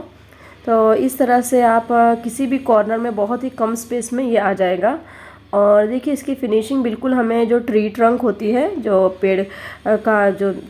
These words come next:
ट्रंक, उस तरह की होती है और दिखने में बिल्कुल इस, इसी तरह का लगता है। और, अ, बहुत ही खूबसूरत और बहुत ही कम कॉस्ट में बन जाएगा। सबकी प्राइस भी मैं आपको बताते हुए जाऊंगी,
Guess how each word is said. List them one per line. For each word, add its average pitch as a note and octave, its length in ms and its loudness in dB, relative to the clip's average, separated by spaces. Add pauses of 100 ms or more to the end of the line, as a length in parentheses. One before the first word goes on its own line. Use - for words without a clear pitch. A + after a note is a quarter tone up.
(120)
ट्रंक, G#3 440 -2
उस - 200 -8
तरह A3+ 240 2
की A3+ 200 -6
होती G3 340 -2
है B3 140 -4
और C4 140 -2
दिखने G#3 340 -4
में B3 160 -4
बिल्कुल G#3+ 240 -4
इस, A3 180 0
इसी A#3 220 -8
तरह G#3 220 0
का - 80 -2
लगता F#3 280 -2
है। C#4 280 -2 (600)
और, G#3+ 640 2 (460)
अ, G#3+ 320 2
बहुत G#3+ 420 -2
ही D#4 60 0
खूबसूरत C4 720 -2
और A3 140 2
बहुत G#3+ 260 -4
ही B3+ 60 -6
कम A#3 240 -2
कॉस्ट A3 320 -2
में A#3 120 -2
बन G3+ 160 0
जाएगा। G3 380 -2
सबकी B3 360 -8
प्राइस G#3 300 0
भी G#3+ 80 -6
मैं A#3 120 0
आपको G#3 180 -4
बताते G3 340 0
हुए G#3+ 120 0
जाऊंगी, G3+ 420 -2